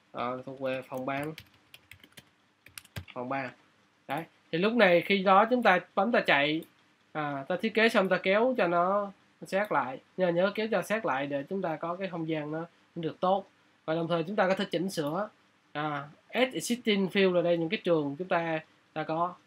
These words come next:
À, property chúng ta có thể chỉnh sửa các thông số của các đối tượng mà mình đã vẽ. Dạ. Bây giờ chúng ta chạy thử. Đó, thì lúc này chúng ta thấy rằng cái phòng, à, bây giờ chúng ta di chuyển qua thì cái phòng nó sẽ chạy theo.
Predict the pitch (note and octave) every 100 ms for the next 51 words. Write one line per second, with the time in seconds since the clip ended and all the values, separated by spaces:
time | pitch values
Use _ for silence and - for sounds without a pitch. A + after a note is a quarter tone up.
0 | _ _ F3 D3+ C#3+ F3 F#3 F#3 G3 F#3+
1 | G3 G3 F3 F#3 F#3 - F#3 E3 D3 G3+
2 | G3+ E3+ D#3+ F3 G3+ A#3 _ _ _ -
3 | C3+ C#3+ G3 G#3 G#3 E3+ C3+ C3 C3+ D#3
4 | _ _ _ E3 C#3+ C3+ C3 C3 C3 C#3+
5 | C#3+ C3 C#3 F3+ _ _ _ _ - A#2+
6 | C3 - _ _ _ _ _ _ - G3+
7 | - - A3 F3+ G3+ G#3 F3 D3+ D#3+ D3
8 | A3 - - _ _ _ _ _ _ -
9 | - F#3 G3 F#3+ G#3+ E3+ F3+ G3 F3 E3+
10 | F3+ G#3 D3+ C#3+ F3 F#3 D3+ C#3+ C#3 _
11 | _ _ _ C#3+ D3 C3+ - _ _ -
12 | E3 D#3 G3+ F#3+ F#3+ F#3 D3 F3+ G3 F3+
13 | E3+ D3+ E3 F#3 D3+ C#3+ D#3 F3+ D3 C#3+
14 | F3 D#3 D#3